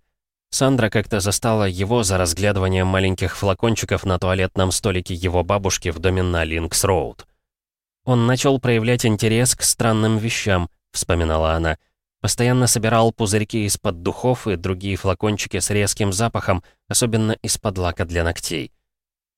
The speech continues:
Её мать тоже заметила необычное увлечение Грэма. Он постоянно носил в карманах маленькие бутылочки,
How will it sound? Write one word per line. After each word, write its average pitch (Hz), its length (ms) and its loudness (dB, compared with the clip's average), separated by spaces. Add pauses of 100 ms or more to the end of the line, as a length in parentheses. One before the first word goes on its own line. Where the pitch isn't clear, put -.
Её 120 240 2
мать 175 240 4
тоже 135 240 2
заметила 123 460 2
необычное 117 680 0
увлечение 90 600 -2
Грэма. 82 380 0 (440)
Он 107 120 2
постоянно 127 500 2
носил 117 320 4
в - 60 -2
карманах 127 500 2
маленькие 120 460 2
бутылочки, 117 640 -2